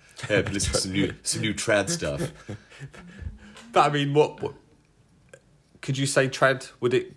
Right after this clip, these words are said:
Speaker 2: transcend genre? Could you say, like, a trad,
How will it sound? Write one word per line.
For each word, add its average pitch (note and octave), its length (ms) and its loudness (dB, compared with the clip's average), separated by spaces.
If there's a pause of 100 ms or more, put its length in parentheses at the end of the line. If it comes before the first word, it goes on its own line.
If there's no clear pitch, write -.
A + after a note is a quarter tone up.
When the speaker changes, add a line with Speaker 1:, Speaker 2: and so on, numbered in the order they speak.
(140)
Speaker 2:
transcend A#2 960 0
genre? G2+ 680 -2
Could G#2 160 -4
you G#2+ 80 -4
say, G#2 220 2
like, F#2+ 200 0
a - 40 -6
trad, F#2+ 360 2